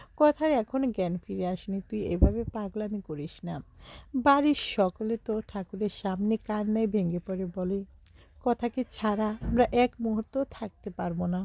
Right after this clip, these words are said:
ঠাকুর, কথাকে তুমি ফিরিয়ে দাও আমাদের কাছে। কথা ছাড়া এ বাড়িটা খুব শূন্য লাগছে।"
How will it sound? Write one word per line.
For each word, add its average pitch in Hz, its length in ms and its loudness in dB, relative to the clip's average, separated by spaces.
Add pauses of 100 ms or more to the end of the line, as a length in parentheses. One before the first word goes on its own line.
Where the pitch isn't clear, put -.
(100)
ঠাকুর, 208 360 -8 (400)
কথাকে 285 460 2
তুমি 294 300 0
ফিরিয়ে 220 460 2
দাও 262 200 -2
আমাদের 190 520 -4
কাছে। - 420 -8 (540)
কথা 220 320 -2
ছাড়া 202 440 -2
এ 240 140 2 (100)
বাড়িটা 240 320 0
খুব 277 280 -2
শূন্য 190 420 0
লাগছে।" 190 500 -4